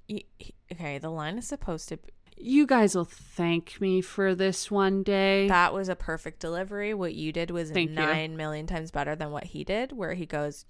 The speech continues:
Speaker 1: "You know what, someday? Someday, you know, you guys
Speaker 2: <laughs>
Speaker 1: might thank me for this,"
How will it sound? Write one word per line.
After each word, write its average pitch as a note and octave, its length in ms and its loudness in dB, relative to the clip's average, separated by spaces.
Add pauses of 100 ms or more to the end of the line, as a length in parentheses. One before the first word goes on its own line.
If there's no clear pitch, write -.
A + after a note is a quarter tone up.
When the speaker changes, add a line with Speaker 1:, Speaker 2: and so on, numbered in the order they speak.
Speaker 1:
"You A3+ 160 -6
know A#3 160 -2
what, G#3+ 240 -2
someday? A3+ 680 -4 (680)
Someday, F#3 960 -2 (320)
you F3 160 -6
know, E3 300 -2
you E3+ 300 -2
guys G3+ 360 4
Speaker 2:
<laughs> - 0 -
Speaker 1:
might G3+ 280 -2
thank D#3+ 380 -6
me D3+ 120 -6
for D#3 160 -10
this," D3+ 440 -6